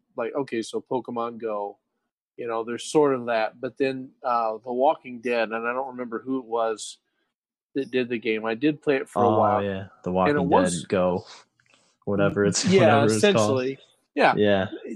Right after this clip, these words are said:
Speaker 1: That was kinda fun. I mean, I, I didn't play it for a long, long time, but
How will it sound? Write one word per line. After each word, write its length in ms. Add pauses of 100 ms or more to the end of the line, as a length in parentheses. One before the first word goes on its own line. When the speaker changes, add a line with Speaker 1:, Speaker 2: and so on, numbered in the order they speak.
Speaker 1:
That 280
was 300
kinda 220
fun. 220
I 60
mean, 160
I, 220
I 100
didn't 260
play 180
it 100
for 120
a 40
long, 200
long 220
time, 320
but 240